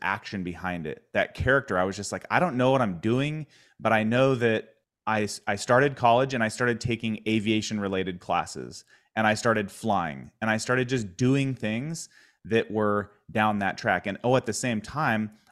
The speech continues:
I was playing on a club baseball team. So I was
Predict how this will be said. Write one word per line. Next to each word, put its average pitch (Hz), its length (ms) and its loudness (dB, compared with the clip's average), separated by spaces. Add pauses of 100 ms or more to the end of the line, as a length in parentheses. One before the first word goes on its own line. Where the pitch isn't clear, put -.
(100)
I 110 80 4
was 110 180 0
playing 127 320 -2
on 110 100 0
a 98 60 -2
club 110 380 0
baseball 107 400 0
team. 58 420 -12
So - 160 2
I 120 60 8
was 120 240 0